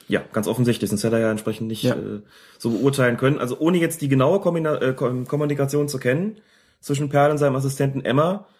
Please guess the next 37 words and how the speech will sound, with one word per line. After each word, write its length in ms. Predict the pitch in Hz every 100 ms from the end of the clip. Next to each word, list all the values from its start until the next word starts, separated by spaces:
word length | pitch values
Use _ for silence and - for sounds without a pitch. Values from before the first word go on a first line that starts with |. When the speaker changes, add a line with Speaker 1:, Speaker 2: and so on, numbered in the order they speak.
| _
Speaker 1:
muss 180 | - 151
es 80 | 170
ja 120 | 160
so 100 | 143
gewesen 360 | 147 131 143 160
sein, 180 | 156 151
dass 320 | 139 139 -
der 140 | 143
Assistent 480 | 135 135 - 127 185
gesagt 300 | 175 156 165
hat, 320 | 165 160 92
„War 180 | 110 123
da 100 | 165
noch 160 | 180 185
einer 280 | - 190 180
dran 360 | 175 190 220
oder 240 | - 180 190
nicht?“ 400 | 143 104 - - _ _ _ _ _ _ _
Wenn 140 | 117
nicht, 180 | 123 160
haben 80 | 180
wir 80 | 156
jetzt 220 | 135 -
Abseits. 520 | 127 135 185 190 190
Wenn 100 | 139
ja, 540 | 117 113 139 202 214 - _ _ _ _
dann 340 | 139 147 160 -
war 120 | 135
das 140 | 139 139
Tor 200 | 151 139
regulär 460 | 127 117 117 160
und 120 | 143 135
das 120 | 143
ist 120 | 139
deine 200 | 131 151
Entscheidung, 380 | 165 160 156 147
denn 260 | 135 131